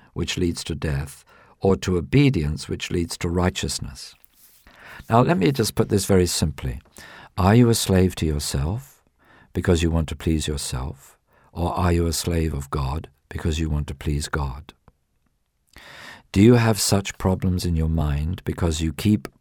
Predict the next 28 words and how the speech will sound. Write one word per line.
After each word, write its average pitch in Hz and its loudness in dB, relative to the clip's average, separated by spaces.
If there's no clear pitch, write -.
feeding 101 2
your 82 2
mind 80 -2
with 90 0
all 92 4
the 78 -2
wrong 76 2
information, 76 -4
with 90 2
all 92 4
the 80 0
wrong 90 4
negatives, 101 -4
uh, 78 -2
the 87 0
way 87 4
you 82 -2
think 95 2
about 85 -2
yourself? - -6
Do 90 2
you, 82 2
uh, 76 -6
feed 95 4
your 85 2
mind 85 2
with 76 -6
all 82 -2